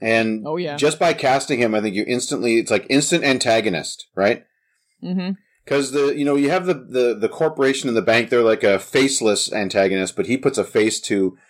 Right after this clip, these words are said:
Speaker 1: he's trying to foil the, the robbery, obviously. That's his job, you know? So you have that one, one part antagonist, one part, eh, he's just a guy in the way. But you,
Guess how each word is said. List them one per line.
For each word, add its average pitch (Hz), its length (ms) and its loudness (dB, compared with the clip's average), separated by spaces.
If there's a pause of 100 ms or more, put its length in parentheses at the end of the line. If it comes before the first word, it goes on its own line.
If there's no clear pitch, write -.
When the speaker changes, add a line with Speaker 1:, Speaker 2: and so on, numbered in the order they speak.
(280)
Speaker 1:
he's 120 260 -2
trying 110 260 2
to 101 80 2
foil 101 500 2
the, 87 320 -2
the 90 120 -6
robbery, 107 420 4
obviously. 87 500 -2
That's 98 160 2
his - 140 0
job, - 380 -4 (160)
you 120 120 -4
know? 92 180 -2
So 92 400 0 (800)
you 117 100 -2
have 110 80 2
that 113 100 4
one, 131 320 0
one 135 260 0
part 135 160 2
antagonist, 117 580 0
one 110 180 0
part, 107 340 0
eh, 143 340 0
he's 113 160 0
just 110 200 2
a 113 40 0
guy 98 200 2
in 92 120 0
the 90 100 -2
way. 85 240 -2
But - 300 -2
you, - 260 -8